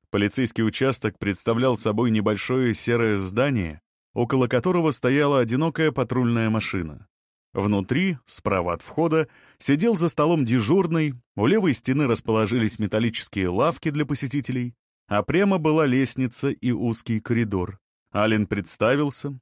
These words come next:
и дежурный попросил его подождать. "Добрый день", поприветствовал его спускавшийся по лестнице молодой невысокий мужчина в форме. "Я Шон Месс, начальник этого участка".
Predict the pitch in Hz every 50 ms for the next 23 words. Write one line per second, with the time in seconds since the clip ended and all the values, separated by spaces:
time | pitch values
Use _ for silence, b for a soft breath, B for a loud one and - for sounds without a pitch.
0 | _ _ - 101 101 98 117 123 107 160 190 185 175 185 175 135 156 113 123 120
1 | 117 104 - 135 147 143 135 120 104 104 110 107 113 104 104 104 95 92 92 90
2 | 82 80 - - _ _ _ _ _ _ _ _ _ _ _ _ _ _ _ -
3 | 127 117 139 180 180 170 180 180 147 120 110 123 131 156 190 185 147 131 - _
4 | _ _ - 135 117 - 117 117 110 117 104 - - - 104 98 98 101 98 104
5 | 107 151 190 180 - - - 120 107 - - - 156 151 - - 135 117 - 117
6 | - - 101 110 147 165 - - 135 123 - - 117 113 107 104 107 104 104 139
7 | 175 180 147 139 123 110 113 - - 139 135 - 135 123 113 113 110 98 - -
8 | - 131 123 123 117 - - - 135 110 92 85 76 73 - _ _ _ _ _
9 | _ _ _ _ _ _ _ _ - 135 110 127 170 180 170 - - 170 175 160
10 | 156 165 175 175 165 - - - - _ _ _ - 110 123 131 131 - - 160
11 | 156 147 135 113 147 135 113 127 120 113 110 - - 120 113 110 - - 110 107
12 | 92